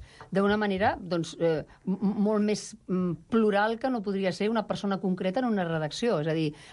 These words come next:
el, la possibilitat d'un menysteniment a la feina concreta no és com un menysteniment a la xarxa. Deixa una empremta sobre la dona, deixa una empremta sobre la imatge femenina, deixa una empremta, per tant, en la cultura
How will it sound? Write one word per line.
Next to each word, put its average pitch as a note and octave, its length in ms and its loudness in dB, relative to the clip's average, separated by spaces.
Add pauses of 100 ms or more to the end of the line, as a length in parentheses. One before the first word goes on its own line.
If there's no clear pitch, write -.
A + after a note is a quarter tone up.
(100)
el, D#3+ 180 2 (340)
la E3 380 2
possibilitat F#3 440 0
d'un A3+ 140 2
menysteniment G#3 840 0
a E3+ 100 -2
la E3 100 0
feina G#3 400 0
concreta A#3+ 600 0 (140)
no A3+ 200 2
és A3 160 0
com A#3 180 0
un G#3+ 140 2
menysteniment F#3 640 0
a E3+ 80 2
la F3 80 0
xarxa. E3 480 -4 (280)
Deixa A3+ 460 2
una G#3 200 2
empremta F#3 440 -2
sobre G#3+ 240 -2
la G#3 100 2
dona, F#3 360 0 (260)
deixa F3+ 220 -2
una F#3+ 100 2
empremta F#3 400 0
sobre G#3 240 0
la F3+ 80 0
imatge F3 440 0
femenina, F#3 540 0
deixa E3 260 0
una F3+ 100 0
empremta, F3+ 420 -2
per F#3 140 -2
tant, F#3+ 200 0 (220)
en F3+ 140 0
la F3+ 80 2
cultura G3 580 0